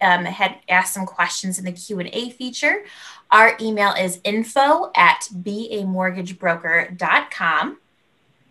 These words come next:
As a reminder, if you would like more information on becoming an independent mortgage broker or joining one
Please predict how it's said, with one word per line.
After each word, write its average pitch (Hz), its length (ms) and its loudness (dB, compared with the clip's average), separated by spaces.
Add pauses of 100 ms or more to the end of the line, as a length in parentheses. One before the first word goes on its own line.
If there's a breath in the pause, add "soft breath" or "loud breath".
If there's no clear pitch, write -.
(600)
As 262 200 6
a 269 40 -2
reminder, 233 460 4
if 277 260 2
you 233 120 -2
would 208 80 -2
like 202 160 4
more 214 200 -4
information 240 760 -4
on 190 300 2
becoming 359 420 0
an 277 80 0
independent 202 580 -2
mortgage 190 460 -6
broker 175 480 0
or 269 180 6
joining 190 460 -2
one 175 360 -2